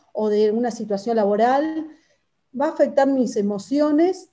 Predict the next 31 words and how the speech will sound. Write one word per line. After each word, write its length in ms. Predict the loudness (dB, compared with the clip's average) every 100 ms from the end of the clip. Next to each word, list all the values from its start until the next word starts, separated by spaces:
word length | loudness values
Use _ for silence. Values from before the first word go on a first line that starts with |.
| _ _
y 80 | -4
va 100 | -2
a 20 |
afectar 280 | -2 -2 -2
mi 140 | -2
conducta. 600 | -2 -2 -2 -4 -8 -6 -2
Hoy 140 | 0
en 140 | 2
día, 400 | 2 2 2 2 -2 -16 _
tal 160 | -2 6
vez, 180 | 6
bueno, 300 | 6 2 2
un 140 | -2 2
deportista, 880 | 4 4 -2 -2 -4 0 4 4 0 -10 _ _ _ _ _ _ _ _ _ _ _
perdí, 640 | -2 2 2 4 4 4 2
no 220 | -2 0
clasificó 480 | 0 0 -4 -2 0
un 80 | 2
juego 180 | 4 4
olímpico, 960 | 2 2 2 0 2 4 6 4 0 -6
eh, 80 | -4
no 120 | -2
clasifiqué 460 | -2 -2 -6 -4
un 80 | 0
mundial, 600 | 0 0 0 2 2 -2 -4
o 160 | -2
perdí 320 | 0 0 0
la 140 | 2 0
final, 720 | 0 -2 0 2 0 -2 -6
o 500 | 0 4 6 6 2 -6
perdí, 580 | -4 0 0 0 -4